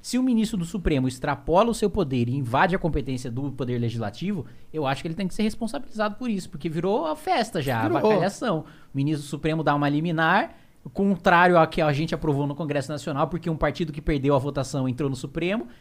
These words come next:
Speaker 1: e <laughs> tá aí, tá decidido contra a vontade da maioria da população. É, acho que o cara, o, o ministro do Supremo não é eleito justamente por isso, porque ele não tem o poder de legislar.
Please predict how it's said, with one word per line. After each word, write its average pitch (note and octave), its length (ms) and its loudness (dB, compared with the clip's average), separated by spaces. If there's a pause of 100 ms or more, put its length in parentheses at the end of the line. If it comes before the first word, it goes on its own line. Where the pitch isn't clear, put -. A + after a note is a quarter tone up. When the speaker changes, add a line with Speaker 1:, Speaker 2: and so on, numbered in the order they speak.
(220)
Speaker 1:
e G4 200 8
<laughs> - 60 6
tá G#4+ 140 6
aí, A#4 320 8
tá D4+ 120 6
decidido F#4 680 4
contra A#3+ 420 6
a - 20 4
vontade G3+ 400 2
da G3+ 80 2
maioria A3 240 0
da A3 100 0
população. A3+ 680 -2 (400)
É, A2 160 -4
acho - 180 -6
que D#3+ 60 -6
o - 40 -6
cara, F3 400 4
o, A3 260 -8
o G#3+ 60 -4
ministro F3 380 0
do - 40 -16
Supremo F3+ 340 -2
não F#3 160 2
é E3 100 2
eleito D3 300 0
justamente A3+ 400 -4
por F#4 180 -2
isso, F3+ 260 2
porque C#3 220 -6
ele C3+ 120 0
não E3 120 -2
tem F3 200 -2
o G3+ 40 -2
poder E3+ 460 0 (320)
de C3 160 2
legislar. F3+ 680 2